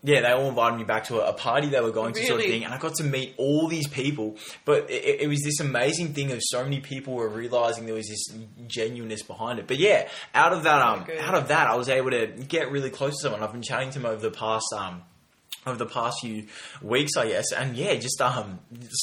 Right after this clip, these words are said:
Speaker 1: slowly edging them out of the kingdom of darkness and starting to realize
Speaker 2: Wow,
Speaker 1: some of the things
Speaker 2: that's
Speaker 1: that are a
Speaker 2: great.
Speaker 1: bit destructive, but they're so intrigued as to know, you know, like, th-, these things I've been doing, you know, they're not helpful. However, you know, when God says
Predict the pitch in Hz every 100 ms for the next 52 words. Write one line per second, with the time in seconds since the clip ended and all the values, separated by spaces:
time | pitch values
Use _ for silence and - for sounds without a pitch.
0 | - 131 143 147 123 123 131 123 113 98
1 | 110 123 113 - 113 107 92 104 110 113
2 | 110 107 107 110 104 101 101 107 104 104
3 | - 359 185 165 156 127 120 131 135 135
4 | 123 117 110 123 139 117 - 127 117 127
5 | 110 139 - 143 143 - 160 190 185 147
6 | 143 - - 127 110 - 131 180 151 127
7 | - 139 123 123 123 117 110 117 139 117
8 | 107 - - 123 104 110 131 - 143 139
9 | 123 113 101 117 131 104 113 98 101 104
10 | 101 110 113 120 - 107 135 147 110 107
11 | 107 110 110 110 107 - - - 92 95
12 | 117 - _ 110 110 120 120 123 139 143